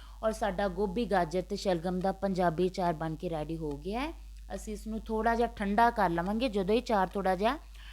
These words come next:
ਠੰਡਾ ਹੋ ਜਾਏਗਾ ਅਸੀਂ ਇਸ ਨੂੰ ਮਰਤਬਾਨ ਵਿੱਚ ਟ੍ਰਾਂਸਫਰ ਕਰਾਂਗੇ। ਮੈਂ ਮਰਤਬਾਨ ਨੂੰ ਚੰਗੀ ਤਰ੍ਹਾਂ ਧੁੱਪ ਵਿੱਚ ਸੁਕਾ ਲਿਆ ਹੈ। ਉਸ ਤੋਂ ਬਾਅਦ ਸੁੱਕੇ ਕੱਪੜੇ ਦੇ ਮੈਂ ਇਹਨੂੰ ਸਾਫ਼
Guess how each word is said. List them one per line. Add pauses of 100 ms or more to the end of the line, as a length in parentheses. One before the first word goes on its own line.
(220)
ਠੰਡਾ
ਹੋ
ਜਾਏਗਾ
ਅਸੀਂ
ਇਸ
ਨੂੰ (340)
ਮਰਤਬਾਨ
ਵਿੱਚ
ਟ੍ਰਾਂਸਫਰ
ਕਰਾਂਗੇ।
ਮੈਂ
ਮਰਤਬਾਨ
ਨੂੰ
ਚੰਗੀ
ਤਰ੍ਹਾਂ
ਧੁੱਪ
ਵਿੱਚ
ਸੁਕਾ
ਲਿਆ
ਹੈ। (380)
ਉਸ
ਤੋਂ
ਬਾਅਦ (460)
ਸੁੱਕੇ
ਕੱਪੜੇ
ਦੇ
ਮੈਂ
ਇਹਨੂੰ
ਸਾਫ਼